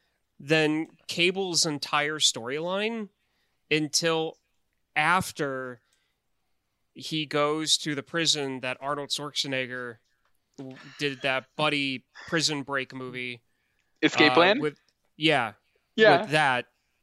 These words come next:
Speaker 2: Good movie.
Speaker 1: In, in, until after that scene,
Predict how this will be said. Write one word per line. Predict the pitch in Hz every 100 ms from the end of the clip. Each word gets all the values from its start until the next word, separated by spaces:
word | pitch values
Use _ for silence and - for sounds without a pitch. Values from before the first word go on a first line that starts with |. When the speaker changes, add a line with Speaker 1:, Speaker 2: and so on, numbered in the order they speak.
| _ -
Speaker 2:
Good | 156
movie. | 170 147 98 98 - -
Speaker 1:
In, | 160 170
in, | 185 - _ _ _ _ _ _
until | 170 170 147 -
after | 139 156 147 127
that | 123 123 -
scene, | - 95 -